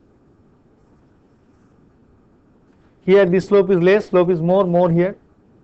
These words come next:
isn't it? So now ideally we should make the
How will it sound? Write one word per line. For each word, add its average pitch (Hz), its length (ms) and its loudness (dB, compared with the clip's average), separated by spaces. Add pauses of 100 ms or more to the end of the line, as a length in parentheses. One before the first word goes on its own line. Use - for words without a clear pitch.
(480)
isn't 214 220 -6
it? 127 120 -8 (560)
So 190 120 0
now 220 360 2 (500)
ideally 233 500 2
we 233 160 2
should 196 460 -4 (1300)
make 196 480 -2
the 196 340 0